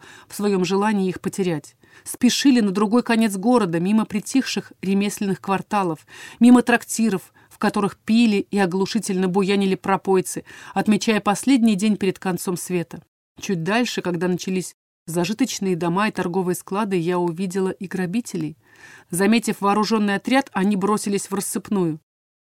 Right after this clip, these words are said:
Наша стража было дёрнулась следом, но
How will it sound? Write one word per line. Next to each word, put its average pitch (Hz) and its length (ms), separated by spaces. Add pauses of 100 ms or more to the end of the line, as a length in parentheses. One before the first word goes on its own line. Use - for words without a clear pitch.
(180)
Наша 269 300
стража 233 440
было 214 220
дёрнулась 202 480
следом, 190 520
но 269 320